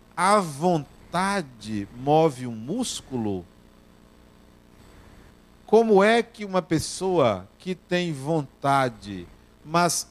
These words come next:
há um bloqueio provocado por um acidente vascular cerebral e não move aquele músculo, onde é que está a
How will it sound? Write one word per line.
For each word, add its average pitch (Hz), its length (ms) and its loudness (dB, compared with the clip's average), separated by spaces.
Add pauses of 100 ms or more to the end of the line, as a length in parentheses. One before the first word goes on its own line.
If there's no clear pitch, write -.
há 160 340 0
um 175 160 -8
bloqueio 147 760 0
provocado 135 840 -2
por 135 160 -16
um 143 80 -8
acidente 147 560 -6
vascular 127 560 -2
cerebral 107 640 0 (420)
e 170 140 0
não 175 300 2
move 143 480 2
aquele 120 340 -6
músculo, 123 680 -10 (420)
onde 202 460 -4
é 233 160 0
que 233 240 -16
está 156 600 -6 (1120)
a 190 280 2